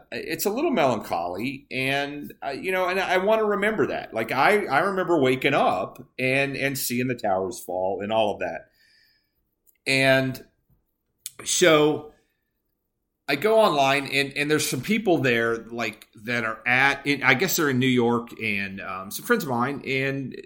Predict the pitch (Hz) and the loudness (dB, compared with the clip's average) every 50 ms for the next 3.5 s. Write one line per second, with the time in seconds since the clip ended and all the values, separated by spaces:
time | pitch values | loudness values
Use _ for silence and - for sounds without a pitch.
0 | - - 104 117 117 123 135 135 135 135 139 135 139 139 135 - - - - - | -18 -18 -16 -4 2 4 4 6 6 6 6 6 6 4 2 2 -2 -10 -14 -2
1 | 123 196 196 190 214 214 233 254 240 - - - 269 339 370 294 - - - - | 4 6 8 10 10 8 8 8 4 0 2 6 8 10 10 8 8 4 -6 -14
2 | - _ - - 135 156 190 233 247 196 226 190 156 175 170 - 175 190 196 196 | -18 _ -10 -4 0 2 4 4 2 2 0 -2 -4 -4 -4 -2 0 0 0 0
3 | 170 156 - - 151 170 165 160 - | -2 -10 -8 0 2 2 2 2 -2